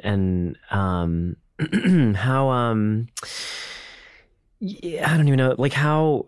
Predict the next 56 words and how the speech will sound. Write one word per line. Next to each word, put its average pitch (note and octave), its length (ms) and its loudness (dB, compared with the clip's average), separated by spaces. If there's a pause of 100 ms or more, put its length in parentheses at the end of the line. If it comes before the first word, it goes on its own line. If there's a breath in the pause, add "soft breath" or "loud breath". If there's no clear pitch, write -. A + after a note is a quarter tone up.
(140)
I C#3 60 2
think C#3+ 520 -2 (1600 loud breath)
how C#3 220 2
open C3 480 2
they F#2+ 120 2
are F#2 340 0 (120)
in G#2+ 140 0
a G2 40 0
way. G2 300 0
And G2 100 0
I G#2 60 0
was G2+ 160 -4
like, G#2+ 160 -2
"Oh, - 80 -2
I B2+ 60 0
feel C3+ 120 -4
like C#3+ 80 -4
this C#3 120 -2
is B2 80 -2
a A2+ 40 0
space A2 360 -2
I G2+ 40 -2
can G2+ 120 -2
have G2 160 0
an - 80 -4
impact A2+ 400 -2
in." G#2+ 80 2
And A#2 100 4
then B2+ 60 2
I, B2 240 0
I A2 100 -2
served A#2+ 240 -2
on A2 80 2
this G#2 120 -2
commission A2+ 300 -2
at F#2 60 -2
the G2 80 -2
White G#2+ 160 2
House. G2 260 -2
And F#2+ 200 -2 (640 loud breath)
when A2 260 4
we, G#2 320 2
the A#2+ 100 -4
commission B2 420 0
was, F#2+ 300 -2 (100)
uh, G2+ 240 0
it F#2 40 0
was G#2 100 -4
the A2 60 -2
President's A2+ 400 0
Advisory G2 400 -2
Commission G2 320 -4
on F#2+ 240 -2
Asian G2 260 -2
Americans F#2 800 -2 (120)
and F#2 240 0